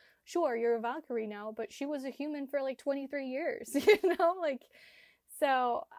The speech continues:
I just think that was really interesting how she never really figured out where her place truly was. I mean, it was with Cade, obviously, like, that was obvious, but, you know, like,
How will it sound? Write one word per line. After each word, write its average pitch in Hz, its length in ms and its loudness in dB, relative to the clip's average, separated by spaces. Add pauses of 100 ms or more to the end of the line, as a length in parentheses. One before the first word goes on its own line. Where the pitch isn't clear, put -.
(180)
I 285 100 2
just 269 220 -2
think 269 260 -4
that 254 180 -4
was 233 160 -6
really 247 260 -2
interesting 226 500 -8
how 202 300 -8
she 240 240 -6
never 226 300 -4
really 214 580 -8 (560)
figured 233 300 0
out 220 300 -4 (300)
where 233 600 -4
her 285 200 -8
place 311 400 -8
truly 294 300 -4
was. 254 380 -2
I - 40 0
mean, 208 140 -6
it 202 80 -8
was 208 160 -6
with 214 160 -10
Cade, 220 300 -4
obviously, 226 600 -4
like, 214 280 -10
that 214 220 -4 (180)
was 214 260 -6
obvious, 226 460 -4
but, 247 180 -2 (540)
you 277 100 4
know, 277 160 0
like, 247 300 -2